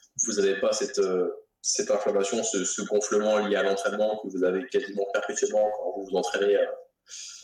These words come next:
plusieurs fois par semaine chaque groupe musculaire. Et peut-être que vous avez perdu momentanément en glycogène parce que vous avez plus cette stimulation musculaire qui demande ensuite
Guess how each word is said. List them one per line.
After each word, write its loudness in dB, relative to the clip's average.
plusieurs 0
fois -2
par -2
semaine 2
chaque 0
groupe -2
musculaire. 0
Et -10
peut-être -4
que -8
vous 0
avez 2
perdu -2
momentanément 2
en 2
glycogène 0
parce -4
que -4
vous -4
avez 0
plus -10
cette 2
stimulation 0
musculaire 2
qui -10
demande 2
ensuite 0